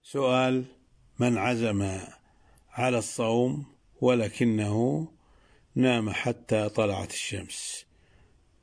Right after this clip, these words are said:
والجواب: إن كان تعمد النوم فإنه آثم بترك الصلاة حتى خرج وقتها،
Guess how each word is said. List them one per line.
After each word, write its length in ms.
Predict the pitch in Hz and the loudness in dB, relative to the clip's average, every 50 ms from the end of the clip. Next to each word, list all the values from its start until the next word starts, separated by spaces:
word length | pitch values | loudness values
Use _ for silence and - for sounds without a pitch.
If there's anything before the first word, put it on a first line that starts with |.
| _ _ _ _ _ _ _ _ _ _ | _ _ _ _ _ _ _ _ _ _
والجواب: 680 | 160 139 135 117 117 120 110 113 117 117 117 113 - - - _ _ _ _ _ _ _ _ _ _ _ _ _ _ _ _ _ _ _ _ _ _ _ _ _ _ _ _ _ _ _ _ - | 2 2 2 2 0 0 0 2 2 0 0 -2 -6 -14 -20 _ _ _ _ _ _ _ _ _ _ _ _ _ _ _ _ _ _ _ _ _ _ _ _ _ _ _ _ _ _ _ _ -2
إن 100 | 135 127 | -2 -2
كان 500 | 131 - 147 131 127 120 110 104 104 101 | 0 0 2 2 2 2 2 0 -2 -2
تعمد 500 | - 113 113 120 117 113 107 104 98 101 | -2 -2 0 0 0 0 0 0 -2 -2
النوم 600 | 101 104 104 104 113 110 110 107 101 98 92 92 - - _ _ _ _ _ _ _ _ _ _ _ _ _ _ _ _ _ _ _ _ _ _ _ _ _ _ _ _ _ _ _ _ _ _ _ _ _ _ _ _ _ _ _ _ _ _ _ _ _ _ _ _ _ _ _ | -2 -2 0 0 0 2 2 0 0 -2 -4 -8 -12 -18 _ _ _ _ _ _ _ _ _ _ _ _ _ _ _ _ _ _ _ _ _ _ _ _ _ _ _ _ _ _ _ _ _ _ _ _ _ _ _ _ _ _ _ _ _ _ _ _ _ _ _ _ _ _ _
فإنه 640 | - 135 120 120 113 110 107 104 113 113 113 113 110 | -2 0 0 2 2 0 0 0 0 0 0 -2 -2
آثم 400 | 101 - 117 110 104 101 101 95 | -2 -2 -2 -2 0 -2 -2 -4
بترك 380 | 95 92 - 120 110 101 - | -4 -2 -2 -2 -2 -2 -6
الصلاة 640 | - - - - - 110 104 104 107 110 117 127 - - - - _ - - - - _ _ _ - | -10 -10 -6 -2 -2 0 0 0 0 0 0 -2 -4 -10 -16 -20 _ -20 -20 -20 -20 _ _ _ -16
حتى 560 | - - - 117 113 117 - - 107 101 95 | -8 -4 -2 -2 -4 -4 -4 -2 -2 -2 -4
خرج 400 | 90 - - 120 117 104 90 101 | -4 -4 -2 0 0 0 0 -2
وقتها، 840 | 95 90 90 - - - - - - - - - - - - - - | -4 -6 -8 -12 -14 -14 -12 -12 -12 -12 -12 -14 -16 -18 -20 -20 -20